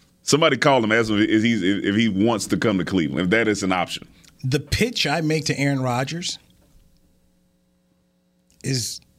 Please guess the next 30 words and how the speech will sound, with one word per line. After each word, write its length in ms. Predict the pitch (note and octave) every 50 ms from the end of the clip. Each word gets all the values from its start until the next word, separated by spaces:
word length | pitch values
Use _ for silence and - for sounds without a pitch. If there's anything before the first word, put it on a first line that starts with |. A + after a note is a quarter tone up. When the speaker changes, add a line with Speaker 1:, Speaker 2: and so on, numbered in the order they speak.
| _ _ _ _ _ _ _ -
Speaker 2:
hey, 300 | - C#3+ B2 - - - - _ - _ _ _ _ _ _ -
call 240 | - - E3 E3 E3
LeBron. 380 | D#3 C3+ C3 B2 A2+ G2+ - - - _ _ _ _ _ _ _ _ _ _ _ _ _ _ - - - -
Ask 320 | - C#3 D3 C#3 - - C#3+
him 220 | C3+ B2+ B2 A#2+ - _ _ _ _ _ _ _ _ _ _ _ _ _ _ _ _ _ _ -
how 160 | - D#3+ C#3
it 60 | -
felt 280 | - - D3 B2 A2+ - - _ _ _ _ _ - -
to 80 | C#3
win 300 | B2+ C3+ C3+ A#2 G2+ G2 - - _ _ _ _ _ _ _ _ _ _ _ _ _ _ -
and 100 | C#3+ B2+
how 140 | C#3 D#3+ D3
he 120 | C#3+ C#3+
was 120 | B2+ A#2+ -
celebrated. 480 | - B2+ B2 A#2+ A#2 G2+ G#2+ A#2 - _ _ _ _ _ _ _ _ _ _ _ _ -
That's 180 | - A3+ -
for 100 | - - _ _ -
basketball. 600 | - - - - - - - - - F2 - _ _ _ _ _ _ _ _ -
That's 240 | E3 E3+ - -
not 140 | D#3+ C#3+ C3
a 40 | A#2
basketball 640 | - - - B2+ A2+ A2+ - - A#2 A2 A#2 G2+ G2+
town. 240 | - - A3+ - - _ _ _ _ _ _ _ _ _ _ _ _ _ _ _ _
They 120 | - G3+ F3
love 340 | G#2 G2 G#2 C3 G3 B3 -
basketball 460 | F3 D3+ C#3+ C#3+ - C#3 B2+ C3 B2+
because 280 | B2+ A#2+ - C#3+ A2+
of 40 | G2+ F#2+
LeBron. 540 | - - A2+ - C3+ D#3+ G#3+ A3 D#3+ - - _ - _ _ - - - - - _ _ -
But, 140 | - -